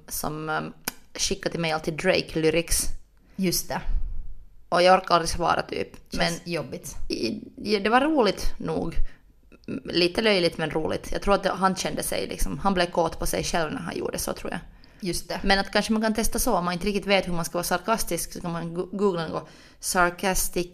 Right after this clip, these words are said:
Speaker 1: Drake lyrics" eller "sarcastic Lily Allen lyrics", och sen kan man texta bara dem.
Speaker 2: Mm, det skulle kunna funka. Alltså, <clears throat> det är så svårt alltid det här, allting som tycker jag, eh,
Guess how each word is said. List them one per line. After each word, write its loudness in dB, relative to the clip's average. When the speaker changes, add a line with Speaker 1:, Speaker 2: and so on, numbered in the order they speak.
Speaker 1:
Drake 2
lyrics" 2
eller 2
"sarcastic -2
Lily 2
Allen 4
lyrics", 2
och -6
sen 0
kan -2
man -2
texta -2
bara 0
dem. 2
Speaker 2:
Mm, 2
det -10
skulle -2
kunna -4
funka. -8
Alltså, -2
<clears throat> 4
det 0
är 2
så 0
svårt 6
alltid 0
det -4
här, 4
allting 2
som 2
tycker -4
jag, 2
eh, -2